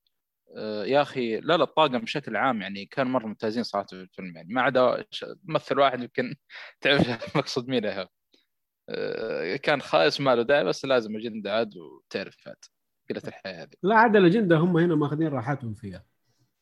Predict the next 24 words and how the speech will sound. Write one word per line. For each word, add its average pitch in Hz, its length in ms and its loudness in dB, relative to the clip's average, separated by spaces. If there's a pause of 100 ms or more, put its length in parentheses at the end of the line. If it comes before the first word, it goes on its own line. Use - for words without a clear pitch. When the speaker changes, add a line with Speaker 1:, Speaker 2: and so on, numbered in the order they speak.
(340)
Speaker 1:
آه، 147 200 -8
مو 202 260 2
مرة، 156 300 6
لكن 165 480 2
هم 175 320 -4
حطوا 156 420 0
يعني 135 340 0 (480)
كذا 151 160 4
ولا 247 140 6
Speaker 2:
لا، 254 120 10
Speaker 1:
كذا. - 160 -2 (200)
Speaker 2:
مغيرين 208 560 8
في - 100 2
الشخصيات 160 640 2
مثلًا. 117 380 -8 (540)
يعني 135 340 4
جايبين 156 360 10
Speaker 1:
لا، 156 160 10
Speaker 2:
هذا. 143 80 6
Speaker 1:
ما 277 140 4
كانت 262 280 4
مغيرين. 214 520 4 (160)
آه، 127 180 -8 (680)
ب-، 214 80 -6